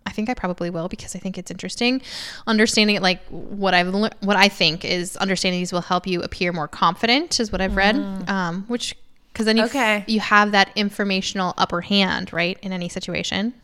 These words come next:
Speaker 2: Yeah, I probably should. I base all my interactions off of feeling, you
Speaker 1: Yeah.
Speaker 2: know? Like, I'm like, "How do I feel in this moment? What is that?"
Speaker 1: Right.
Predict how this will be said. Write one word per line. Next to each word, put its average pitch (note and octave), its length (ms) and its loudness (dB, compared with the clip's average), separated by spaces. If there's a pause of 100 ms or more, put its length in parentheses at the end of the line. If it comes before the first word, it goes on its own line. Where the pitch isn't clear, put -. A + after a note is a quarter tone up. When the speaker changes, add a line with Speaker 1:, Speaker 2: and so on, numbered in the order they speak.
(320)
Speaker 2:
Yeah, F#3+ 640 4
I B3 100 -2
probably D4 340 0
should. F#3+ 720 2 (1200)
I G3+ 100 -10
base B3+ 240 2
all - 160 0
my F#3 180 0
interactions E3+ 760 -2
off E3+ 180 -2
of E3+ 140 -18
feeling, F3+ 640 -4 (180)
you B3+ 140 -2
Speaker 1:
Yeah. F#3+ 180 6
Speaker 2:
know? C4 140 0
Like, G#3 180 2
I'm F#3+ 80 -2
like, F3 180 -2
"How - 140 0
do F#3+ 80 4
I E3+ 100 2
feel F3+ 300 -4
in F#3+ 80 -4
this G#3 180 -4
moment? A3 420 0
What F#3 160 0
is F3 160 -2
that?" F#3 480 2
Speaker 1:
Right. G3 320 2